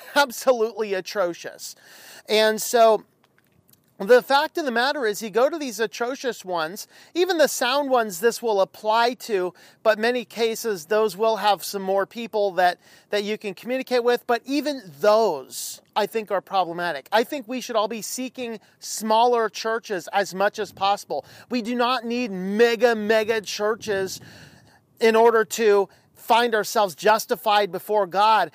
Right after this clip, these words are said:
A church where we can slip in and be completely unnoticed for the entire worship service and slip out before anybody knowing we're there or recognizing us from last Sunday.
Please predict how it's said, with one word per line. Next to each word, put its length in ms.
A 120
church 280
where 120
we 120
can 200
slip 420
in 140
and 100
be 80
completely 600
unnoticed 540
for 80
the 80
entire 400
worship 400
service 360
and 100
slip 320
out 220
before 320
anybody 400
knowing 500
we're 160
there 240
or 140
recognizing 760
us 120
from 220
last 380
Sunday. 460